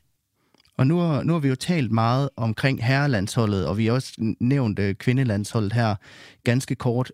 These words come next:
Øh, men man ser jo også, at, at der kommer mere og mere fokus på kvindelandsholdet. Øh, men der er, i hvert fald min, mit indtryk er, at der ikke er den samme sådan folkelige ånd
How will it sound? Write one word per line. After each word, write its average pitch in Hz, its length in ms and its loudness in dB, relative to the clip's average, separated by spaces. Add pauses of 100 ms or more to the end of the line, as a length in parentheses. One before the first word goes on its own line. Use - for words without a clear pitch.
Øh, 113 200 0
men 127 200 2
man 127 160 0
ser 214 220 -2
jo 135 120 0
også, 143 160 -2
at, - 120 -6
at 120 140 -4
der 123 60 -2
kommer 123 220 0
mere 151 140 2
og 165 60 2
mere 151 120 2
fokus 160 460 -4
på 151 220 0 (560)
kvindelandsholdet. 113 1000 0
Øh, 107 220 0
men 117 180 2
der 127 280 2
er, 82 60 -2 (240)
i - 140 -20
hvert 143 180 2
fald 147 140 2
min, 147 340 2 (320)
mit 180 180 2
indtryk 156 340 2
er, 135 120 2
at 123 100 -6
der 123 80 2
ikke 147 200 0
er 143 80 2
den 143 140 0
samme 165 500 0
sådan 120 340 0 (360)
folkelige 151 480 0 (140)
ånd 156 200 2